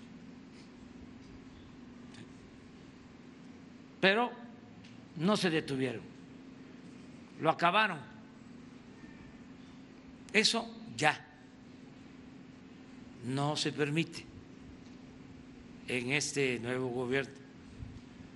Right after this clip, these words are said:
Ya está prohibida la explotación de hidrocarburos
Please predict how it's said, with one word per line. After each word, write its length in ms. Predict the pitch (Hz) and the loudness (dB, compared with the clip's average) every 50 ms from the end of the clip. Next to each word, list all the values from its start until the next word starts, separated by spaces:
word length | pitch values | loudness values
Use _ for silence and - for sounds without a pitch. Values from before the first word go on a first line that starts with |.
| - - - - - - - - - 170 | -14 -14 -14 -14 -14 -14 -14 -12 -6 2
Ya 300 | 120 147 175 202 226 247 | 6 8 8 10 8 6
está 560 | 233 226 - 190 196 214 214 220 214 208 - - | 4 4 6 6 8 8 8 6 4 0 -2 2
prohibida 680 | 160 160 147 139 143 175 202 202 180 196 196 113 - - - - - - - - - - - - - - | 4 4 4 6 6 6 6 6 6 4 4 2 0 -4 -10 -14 -14 -14 -14 -14 -14 -14 -14 -12 -2 0
la 80 | 139 | 2
explotación 840 | 143 135 - 143 143 139 143 143 131 127 117 - 160 165 175 175 170 170 - - - - - - - - - - - - - - - - - - | 2 2 2 2 2 2 2 0 0 2 4 6 6 8 6 6 4 2 -4 -8 -12 -14 -16 -16 -16 -14 -14 -14 -14 -12 -12 -14 -14 -14 -4 2
de 100 | 117 139 | 4 4
hidrocarburos 920 | 143 139 143 147 120 - 135 131 139 143 175 208 226 226 220 196 - - | 6 6 4 4 2 2 0 0 2 4 6 6 8 8 6 6 4 2